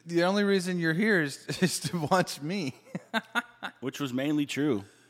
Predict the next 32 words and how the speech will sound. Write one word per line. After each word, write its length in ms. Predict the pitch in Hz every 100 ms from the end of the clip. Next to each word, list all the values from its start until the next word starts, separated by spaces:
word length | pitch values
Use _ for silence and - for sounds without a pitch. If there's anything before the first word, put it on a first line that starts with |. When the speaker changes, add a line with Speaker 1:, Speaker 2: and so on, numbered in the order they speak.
| -
Speaker 1:
Oh, 120 | -
yeah. 280 | 269 294 175
Speaker 2:
for 160 | - 123
a 60 |
lot 160 | 110 107
of 60 | 98
people. 360 | 113 90 90 -
Speaker 1:
It 80 |
was 120 | 180 180
true 180 | 214 202
to 80 |
just 200 | 180 175
watch 260 | 175 165 165
them 140 | 170 160
go 140 | 160
back 240 | 151 151
and 120 | 151 143
forth 300 | 196 170 113
and, 300 | 117 113 -
like, 220 | 101 123 92 _ - 87 - 64 _ - - - 50
like 220 | 123 123
some 220 | - 139
silly, 640 | 131 - - 151 147 135 135
uh, 40 |
uh, 520 | 131 127 123 123 120 135 - - 50 113
Jerry 240 | 139 151
Springer 380 | 147 - 190 208
show. 360 | - 98 78 85 _ _
Speaker 2:
Yeah. 360 | - 90 92 85 - _ - _ _ _ - _ _ _ -
Speaker 1:
And 160 | 120
then, 380 | 131 135 131 135
uh, 560 | 135 135 131 131 127